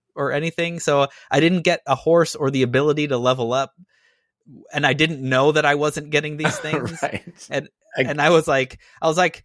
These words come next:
Speaker 1: "Man, this game is real slow." I am wa-, like, I just keep walking back to the same place I died to get my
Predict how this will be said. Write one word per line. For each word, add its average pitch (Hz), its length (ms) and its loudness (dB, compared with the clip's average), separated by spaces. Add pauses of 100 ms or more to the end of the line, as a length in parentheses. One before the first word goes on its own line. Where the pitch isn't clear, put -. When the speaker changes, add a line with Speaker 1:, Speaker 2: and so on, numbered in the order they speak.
(120)
Speaker 1:
"Man, 165 440 0
this 151 200 -2
game 175 380 -2
is 117 260 -4
real 185 480 6
slow." 135 680 2
I 135 140 0
am 139 140 -4
wa-, 151 320 0
like, 143 320 0
I 131 80 -4
just 131 240 -6
keep 196 200 -6
walking 143 440 -2
back 147 280 -2
to 156 100 -6
the 139 80 -6
same 170 300 -8
place 165 300 -8
I 151 120 -2
died 135 580 -4 (100)
to 123 180 2
get 151 220 0
my 143 320 0